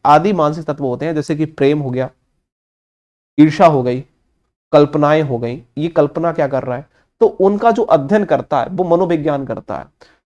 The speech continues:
साथ ही साथ ये बोला गया, ये तत्व, कह रहा है, ये तत्व मनोविज्ञान के विषय क्षेत्र के अंतर्गत आते हैं। ये जो तत्व दे, अपने देखे गए हैं कि ईर्ष्या, प्रेम, कल्पना, ठीक है, सद्भाव वगैरह, ये सब क्या होते हैं, ये मनोविज्ञान के विषय क्षेत्र के अंतर्गत आते हैं।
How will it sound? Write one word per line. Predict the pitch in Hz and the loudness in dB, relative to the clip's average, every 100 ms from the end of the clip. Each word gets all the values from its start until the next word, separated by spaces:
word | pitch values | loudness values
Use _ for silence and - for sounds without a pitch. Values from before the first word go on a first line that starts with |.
| - | 2
साथ | 170 | 2
ही | 202 | 2
साथ | 233 220 | 2 0
ये | 214 220 | 0 0
बोला | 190 175 | 2 2
गया, | 165 | 0
ये | 208 160 196 240 - _ - | -4 -2 2 2 0 _ -2
तत्व, | 196 147 - _ _ _ _ _ _ | -2 -2 -12 _ _ _ _ _ _
कह | 170 | 0
रहा | 190 | 0
है, | 160 | 2
ये | 208 | 2
तत्व | 226 175 185 | 2 -2 -4
मनोविज्ञान | 180 151 175 170 160 147 175 202 208 | -4 0 0 2 0 2 0 0 -4
के | 175 165 - - | -4 -6 -8 -8
विषय | 131 117 175 202 226 | -6 0 0 2 -2
क्षेत्र | 220 165 165 160 | -2 -6 -4 -4
के | 180 - _ _ - | -4 -8 _ _ -8
अंतर्गत | 139 147 135 120 | -4 -4 -6 -8
आते | 67 - | -12 -14
हैं। | 76 _ _ _ _ _ _ | -20 _ _ _ _ _ _
ये | 135 170 | 0 2
जो | 196 | 2
तत्व | 165 156 151 | -2 -4 -4
दे, | 131 | -2
अपने | 123 139 | -2 -4
देखे | 123 117 127 | -4 -4 -6
गए | 123 120 | -8 -8
हैं | 185 226 | -8 -6
कि | 185 143 | -6 -4
ईर्ष्या, | 135 131 147 | -6 -4 -6
प्रेम, | 139 127 147 | -4 -6 -6
कल्पना, | 139 123 131 131 139 - _ _ _ | -6 -6 -6 -6 -6 -8 _ _ _
ठीक | 165 | -4
है, | 147 | -4
सद्भाव | - 127 120 131 131 | -4 -8 -4 -4 -2
वगैरह, | 127 131 196 - _ _ _ | -2 -2 -4 -8 _ _ _
ये | 185 | 2
सब | 202 202 | 2 0
क्या | 196 | 2
होते | 165 156 180 | 2 0 -4
हैं, | 226 - | -8 -8
ये | 156 208 - | 0 0 0
मनोविज्ञान | 156 160 160 151 156 147 | -4 -2 -2 -2 -4 -4
के | 143 220 - | -4 -6 -4
विषय | 139 147 185 | -4 -4 -4
क्षेत्र | - 147 147 | -6 -8 -6
के | 190 | -6
अंतर्गत | 185 202 190 | -4 -4 -2
आते | 117 - | -4 -6
हैं। | 82 | -14